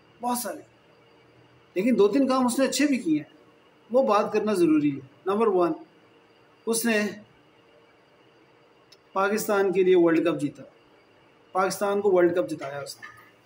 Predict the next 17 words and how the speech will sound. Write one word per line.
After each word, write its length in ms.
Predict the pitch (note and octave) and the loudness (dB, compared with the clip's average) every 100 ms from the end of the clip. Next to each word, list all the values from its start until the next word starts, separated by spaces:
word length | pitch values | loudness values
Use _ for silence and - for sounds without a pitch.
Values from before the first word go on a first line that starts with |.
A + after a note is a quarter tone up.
| _ _ _ _ _ _ _ _ _ _ _ _ _ _ _ - | _ _ _ _ _ _ _ _ _ _ _ _ _ _ _ -2
पाकिस्तान 420 | A3+ - A#3+ C4+ | -2 2 2 2
को 80 | C4 | 2
वर्ल्ड 260 | A3 A3+ | 2 2
कप 120 | B3+ | 2
जिताने 400 | G#3+ F#3 F#3 G#3+ | 2 2 4 4
में 320 | G#3+ G3 G3 F3 - - | 2 2 0 -4 -10 -6
उस 120 | G3 | -4
बंदे 300 | F3+ F#3+ G3 | 0 2 2
का 120 | F#3+ F#3+ | 2 0
बहुत 280 | D#3+ F#3 D#3 | -2 -4 -4
हाथ 260 | C#3+ C#3 D3 | -8 -10 -14
है। 60 | |
क्यों? 220 | C#3+ G#3 F#3 - _ _ _ _ _ _ _ _ _ | -6 -2 -2 -4 _ _ _ _ _ _ _ _ _
नाइनटीन 500 | E4+ G4 A3 A3 A3+ | 0 2 2 0 2
नाइंटी 400 | G#3 F4+ F4+ G3+ E3+ - | 4 4 4 -2 -8 -4
टू 180 | G#4 | 0
में 160 | G4 D#4 | 2 0